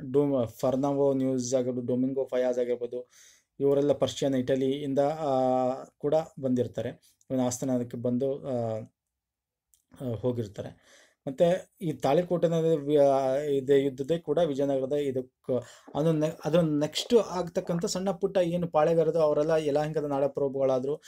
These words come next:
ಕೇಂದ್ರೀಯ ಕೆಳದಿಯ ನಾಯಕರುಗಳಾದ್ರು, ಮತ್ತು ನಿಮಗೆ ಮ-, ಚಿಕ್ಕದೇವರ ಮೈಸೂರು ನಾಯಕರುಗಳಾದ್ರು.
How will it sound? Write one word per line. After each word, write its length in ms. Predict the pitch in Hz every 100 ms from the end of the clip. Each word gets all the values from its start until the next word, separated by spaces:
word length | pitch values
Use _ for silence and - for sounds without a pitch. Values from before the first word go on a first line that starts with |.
| - _ _
ಕೇಂದ್ರೀಯ 520 | 151 165 160 165 165 - _
ಕೆಳದಿಯ 380 | - 151 156 156
ನಾಯಕರುಗಳಾದ್ರು, 960 | 143 139 131 135 135 135 127 127 143 - _ _ 135
ಮತ್ತು 260 | 127 151
ನಿಮಗೆ 480 | 147 147 143 143 143
ಮ-, 340 | 131 127 127
ಚಿಕ್ಕದೇವರ 600 | 123 143 131 156 156 151 143
ಮೈಸೂರು 440 | 139 139 160 156
ನಾಯಕರುಗಳಾದ್ರು. 880 | 147 139 135 135 127 127 120 131